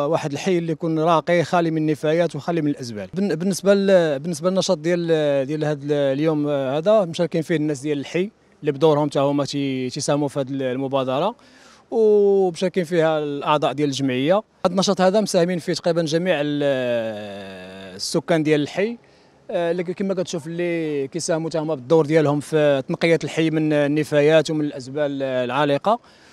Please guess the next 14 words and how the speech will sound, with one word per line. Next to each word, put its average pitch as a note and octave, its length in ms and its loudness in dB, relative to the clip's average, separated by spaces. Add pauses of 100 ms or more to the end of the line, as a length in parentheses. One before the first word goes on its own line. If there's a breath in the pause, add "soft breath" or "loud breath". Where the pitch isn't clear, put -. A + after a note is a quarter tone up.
(240 loud breath)
وكنتمناو G#3 880 4
من G3+ 220 -2
الساكنة F#3+ 560 0
أنها F#3 180 0
تكون، F3+ 380 -4
آه، C3+ 880 0
متعاونة E3 520 2
معنا، D#3+ 400 -2
و-، C#3+ 640 -6
ونعملوا D3+ 800 0
جاهدين F3 400 4
أن F3+ 160 -2
هاد E3+ 220 4
ال-، E3 320 2